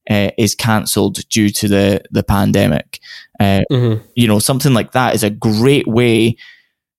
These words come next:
Speaker 1: to differentiate yourself right away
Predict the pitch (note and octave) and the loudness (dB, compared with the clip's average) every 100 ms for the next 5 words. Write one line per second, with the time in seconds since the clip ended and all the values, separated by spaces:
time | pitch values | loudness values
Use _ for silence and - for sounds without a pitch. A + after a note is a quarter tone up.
0 | - A2+ G2 - - A2+ C3 D#3+ B2+ G2+ | -6 -4 0 0 2 2 2 2 2 2
1 | D2+ - - G2+ G2+ - - - - A2 | 2 0 0 0 -2 -4 -14 -10 -4 0
2 | G#2+ G#2 C#3 F#3+ A#2+ G#2+ G1+ - - | 2 4 2 2 2 2 0 -2 -6